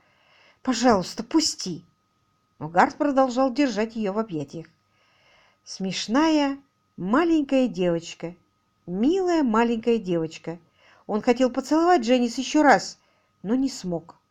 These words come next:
В её взгляде скользнула грусть. «Прости, что расплакалась. Я знаю, мужчины этого терпеть не могут.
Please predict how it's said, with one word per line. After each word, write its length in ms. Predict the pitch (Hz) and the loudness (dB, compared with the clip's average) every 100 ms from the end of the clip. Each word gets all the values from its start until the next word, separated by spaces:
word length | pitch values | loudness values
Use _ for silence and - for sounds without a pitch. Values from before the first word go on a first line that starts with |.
| _ _ _ _ _ - | _ _ _ _ _ -8
В 40 | |
её 160 | 170 160 | -4 -4
взгляде 680 | 160 165 175 226 262 254 247 | -4 0 2 4 2 -4 -8
скользнула 580 | - 165 160 170 180 | -6 -6 -6 -6 -6
грусть. 460 | 170 160 156 - _ _ _ _ _ _ _ _ _ _ _ _ _ - - - _ _ _ _ | -6 -8 -10 -14 _ _ _ _ _ _ _ _ _ _ _ _ _ -20 -20 -20 _ _ _ _
«Прости, 640 | - 302 311 - - 302 233 | -6 -2 -2 -2 -2 0 0
что 240 | - 262 | 2 2
расплакалась. 1040 | 254 254 - 311 339 311 247 208 180 - - _ _ _ _ _ _ - | 4 2 0 6 6 6 2 -4 -4 -10 -16 _ _ _ _ _ _ 0
Я 140 | 285 | 2
знаю, 340 | 254 320 285 | 4 4 6
мужчины 420 | 247 254 - 302 285 | 6 2 2 2 4
этого 260 | 277 277 | 4 2
терпеть 480 | 277 320 320 370 370 | 4 2 4 2 2
не 80 | 240 | 0
могут. 400 | 220 214 196 | 0 0 -6